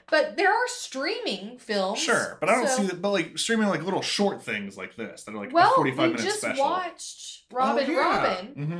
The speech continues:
Speaker 1: which came out last year,
Speaker 2: From
Speaker 1: which
Speaker 2: the
Speaker 1: was
Speaker 2: Ar-
Speaker 1: Christmas.
Speaker 2: twenty twenty-one, I believe.
Speaker 1: Oh,
Speaker 2: But
Speaker 1: okay.
Speaker 2: yeah.
Speaker 1: Well, two years ago.
Speaker 2: Yeah.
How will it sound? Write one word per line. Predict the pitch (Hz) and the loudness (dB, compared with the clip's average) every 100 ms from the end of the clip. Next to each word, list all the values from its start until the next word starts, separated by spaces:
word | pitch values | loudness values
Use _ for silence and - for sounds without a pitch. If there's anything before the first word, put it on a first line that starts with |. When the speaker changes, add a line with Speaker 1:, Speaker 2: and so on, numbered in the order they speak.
| 165 | -8
Speaker 1:
which | 254 - | -12 -12
came | 285 254 | -6 -4
out | 240 208 | -2 0
last | 240 349 381 - | -2 -2 -8 -12
year, | 180 151 | -12 -8
Speaker 2:
From | 143 | -4
Speaker 1:
which | 127 | -2
Speaker 2:
the | 131 | -2
Speaker 1:
was | - - | -4 -4
Speaker 2:
Ar- | |
Speaker 1:
Christmas. | 208 175 - | -6 -8 -6
Speaker 2:
twenty | 165 156 | -6 -4
twenty-one, | 143 117 101 95 | -2 -2 -2 -6
I | 87 | -8
believe. | 82 - 185 | -12 -12 -6
Speaker 1:
Oh, | 180 175 | -4 -4
Speaker 2:
But | 160 | -6
Speaker 1:
okay. | 147 | -12
Speaker 2:
yeah. | - | -12
Speaker 1:
Well, | 220 226 | -12 -12
two | - | -10
years | 339 202 - | -8 -10 -12
ago. | 160 156 | -16 -18
Speaker 2:
Yeah. | 202 | -18